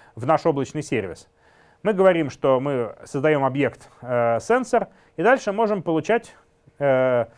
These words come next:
с помощью ме-, вызова метода getTemperature сразу температуру в градусах Цельсия.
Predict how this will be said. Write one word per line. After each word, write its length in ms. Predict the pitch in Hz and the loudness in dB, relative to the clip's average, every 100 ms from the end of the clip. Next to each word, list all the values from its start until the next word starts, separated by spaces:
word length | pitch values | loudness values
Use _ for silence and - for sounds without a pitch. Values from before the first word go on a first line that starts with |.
| _ | _
с 80 | _ | _
помощью 300 | 170 143 143 | -4 -2 -2
ме-, 160 | 143 | -2
вызова 280 | 143 151 135 | -2 0 0
метода 280 | 139 131 127 | -2 -4 -4
getTemperature 800 | 127 139 226 240 220 190 170 135 | -4 -2 -2 -2 -2 -4 -4 -4
сразу 300 | - 208 202 | 0 0 0
температуру 500 | 165 147 147 139 175 | -4 -2 -2 0 -4
в 60 | 135 | 0
градусах 380 | 151 143 135 | 0 0 -8
Цельсия. 400 | - 117 92 - | -8 -8 -8 -16